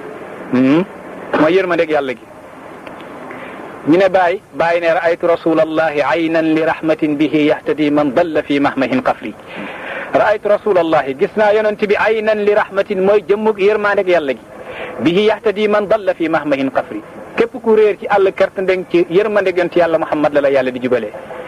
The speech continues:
waaw yonent bi nag soo ko xamee nga xam ne moom mooy yërmande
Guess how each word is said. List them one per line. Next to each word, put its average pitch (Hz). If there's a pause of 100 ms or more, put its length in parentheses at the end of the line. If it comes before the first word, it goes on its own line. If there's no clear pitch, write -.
(420)
waaw 160
yonent 226
bi 220
nag 196 (100)
soo 214
ko 226
xamee 202
nga 190
xam 214
ne 208
moom 220
mooy 226
yërmande 190